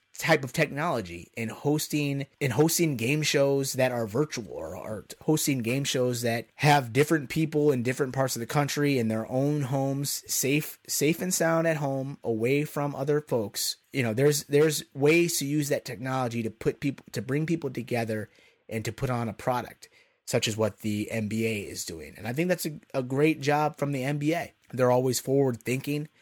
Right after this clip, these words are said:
Adam Silver really leads the way in, in many regards in, in how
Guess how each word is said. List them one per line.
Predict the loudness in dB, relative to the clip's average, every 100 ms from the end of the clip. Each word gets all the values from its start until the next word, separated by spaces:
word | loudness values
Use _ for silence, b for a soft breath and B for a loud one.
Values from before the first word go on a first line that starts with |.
| b b b b
Adam | 2 4 2
Silver | 0 0 0 -2 -2 -2
really | 0 2
leads | 2 0 0
the | -2
way | -2 0 0
in, | 0
in | -2 -2
many | 0 0
regards | -2 -2 -2 0 -2 -4
in, | -6 -8 -8
in | -8
how | -6 -4 -2 -2 -4